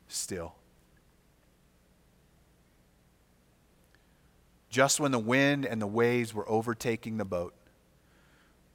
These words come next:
when the disciples were completely full of fear and worry about their lives,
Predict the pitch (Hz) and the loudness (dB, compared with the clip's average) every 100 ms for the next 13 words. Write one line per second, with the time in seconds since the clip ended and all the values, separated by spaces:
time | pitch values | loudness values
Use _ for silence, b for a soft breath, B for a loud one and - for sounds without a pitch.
0 | _ _ _ - 123 117 110 131 131 139 | _ _ _ -4 0 2 6 6 6 6
1 | 127 117 110 117 104 - 139 143 135 127 | 2 2 -2 -4 -8 -6 -4 -4 -4 -6
2 | - - 131 127 123 123 - 98 - - | -8 -10 -4 0 0 -2 -4 -8 -10 -18
3 | - 131 123 120 120 131 - _ _ _ | -6 -4 -2 -2 -4 -6 -16 _ _ _
4 | _ _ - 107 104 110 117 113 110 107 | _ _ -12 -8 -2 2 2 2 0 0
5 | 110 110 101 85 78 - - | 0 -2 -2 -2 -6 -12 -18